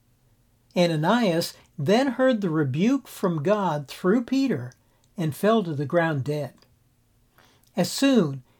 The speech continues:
as they had carried his dead body out of the room, the exact same thing happened when Sapphira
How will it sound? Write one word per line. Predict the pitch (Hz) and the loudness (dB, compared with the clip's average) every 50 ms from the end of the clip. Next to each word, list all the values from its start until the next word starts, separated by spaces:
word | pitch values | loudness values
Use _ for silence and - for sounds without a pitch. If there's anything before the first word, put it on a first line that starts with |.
| _ _ _ - | _ _ _ -4
as | 180 156 135 | -2 -2 2
they | 175 190 185 | 2 2 2
had | 160 165 160 127 | 2 0 -4 -6
carried | - - - 277 269 262 254 202 143 | -8 -6 -2 0 2 2 2 2 2
his | 160 156 123 | 0 -2 0
dead | 135 185 226 226 196 175 | 0 0 2 2 0 0
body | 214 226 220 190 160 160 | 0 0 0 0 0 0
out | 175 190 | 0 0
of | 180 156 | 0 0
the | 151 165 | -2 -4
room, | 147 165 214 208 180 160 151 151 | -2 0 0 0 0 0 -2 -2
the | 151 156 156 | 0 0 -2
exact | 151 120 - - 220 226 247 262 - - | -2 -4 -4 -4 -2 -2 -2 -4 -6 -10
same | - - 226 220 214 214 208 185 | -6 -4 -2 -2 0 0 -2 -2
thing | - - 214 208 208 196 | -2 -2 -2 0 0 -2
happened | 165 123 - 165 202 226 226 226 - 135 127 143 - - - - - _ _ | -2 -4 -4 -4 -2 -2 -2 -4 -8 -10 -10 -12 -16 -20 -20 -20 -20 _ _
when | - 185 175 180 | -4 -2 -2 -2
Sapphira | - 202 - - - 226 240 254 247 220 165 147 156 - | -2 -4 -4 0 0 0 0 2 0 0 0 -2 -4 -6